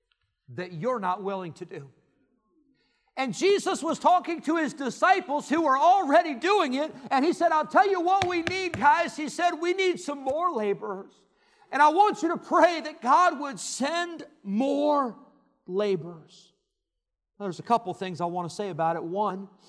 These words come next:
is it's important because Jesus said it. If Jesus said, "Pray," I don't need to know why, I just need to pray. But secondly, it's important because I know this. Prayer still works.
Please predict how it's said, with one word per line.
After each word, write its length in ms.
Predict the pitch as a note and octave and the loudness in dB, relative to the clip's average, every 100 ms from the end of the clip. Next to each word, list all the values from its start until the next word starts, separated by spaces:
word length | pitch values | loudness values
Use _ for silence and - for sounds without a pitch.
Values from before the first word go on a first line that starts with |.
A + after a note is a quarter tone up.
| - _ _ _ - | -20 _ _ _ -4
is 400 | F#3+ F#3 C3+ - | -2 -2 -6 -6
it's 220 | G3 - | -6 -6
important 640 | F3 D#3+ - G#3+ G#3 F3+ D3+ | -10 -8 -2 -2 -2 -10 -8
because 460 | E3 D#3+ F3+ C#3 | -8 -6 -10 -10
Jesus 520 | A#2 G3 F#3+ - D#3+ | -12 -10 -10 -10 -14
said 280 | - A3 D#3+ | -12 -10 -12
it. 120 | B2 _ _ _ _ _ _ _ | -12 _ _ _ _ _ _ _
If 180 | F3 F#3 | -6 -6
Jesus 520 | C#3 D4 D#4 C4+ C4+ | -2 0 0 -2 -4
said, 320 | - C#4 B3+ - | -2 -2 -2 0
"Pray," 420 | B3 C4+ D4 D4+ | 2 4 2 6
I 160 | C#4 | 6
don't 140 | D4+ C4 | 6 0
need 160 | D4+ | -4
to 80 | B3+ | -2
know 160 | A3+ A3 | -2 0
why, 380 | G#3+ B3+ A3+ G#3+ | 4 4 4 4
I 120 | B3 | 2
just 220 | B3+ G3+ | 0 -6
need 140 | A#3 | -6
to 60 | G3 | -6
pray. 460 | - B3 G#3+ F3 C#3+ _ _ _ _ _ _ _ _ _ | 0 2 2 0 -8 _ _ _ _ _ _ _ _ _
But 160 | B2 D3 | -14 -14
secondly, 560 | - A3 G3+ F3+ E3 E3 | -4 -4 -4 -10 -10 -10
it's 180 | D#3 | -12
important 540 | D3+ C#3+ G3 F#3+ C#3 C3+ | -16 -10 -8 -8 -10 -18
because 360 | C#3+ D#3+ C#3 | -16 -14 -8
I 100 | D3 | -6
know 160 | D3 D3 | -6 -10
this. 480 | C#3+ C3+ B2+ - - _ _ _ _ _ _ | -12 -14 -16 -20 -20 _ _ _ _ _ _
Prayer 560 | _ F3+ F3 G3 A3 F#3 _ _ _ _ _ _ _ | _ -8 -4 -4 -4 -10 _ _ _ _ _ _ _
still 400 | - - D3+ D3 | -20 -18 -10 -10
works. 560 | C#3 C3+ C#3 _ - | -10 -14 -16 _ -20